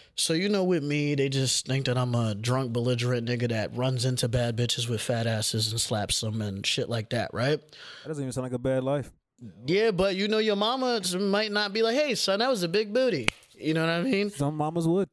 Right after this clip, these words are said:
Speaker 1: Yeah, and, you know, I do have a child, too, so it's like, it basically just looks crazy as fuck, the type of shit that I be doing, you know, doing drugs on T V, all types of shit.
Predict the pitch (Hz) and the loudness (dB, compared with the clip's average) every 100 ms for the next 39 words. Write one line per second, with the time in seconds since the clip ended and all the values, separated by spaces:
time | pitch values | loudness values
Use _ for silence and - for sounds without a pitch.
0 | - 156 165 151 107 - 143 165 175 165 | -4 0 2 2 -2 -2 0 2 2 2
1 | 151 151 160 151 139 156 139 127 156 135 | 0 2 2 2 2 2 2 2 2 2
2 | 139 131 123 131 117 147 151 160 139 135 | 2 0 2 0 2 2 2 0 0 -2
3 | 135 123 120 131 123 - 143 123 123 - | 0 0 0 0 -2 0 0 0 0 0
4 | - 127 - 104 123 110 - 120 113 113 | -2 -4 -4 -4 -2 0 -2 -2 -2 -2
5 | 117 123 123 127 120 - - - - - | 0 0 0 -2 -6 -10 -14 -14 -18 -6
6 | 139 135 113 113 127 120 120 117 113 113 | -2 0 0 0 2 2 0 0 -2 -4
7 | 110 120 113 117 110 107 113 - 98 - | -2 -2 0 0 0 -2 -2 -2 -2 -4
8 | 87 | -8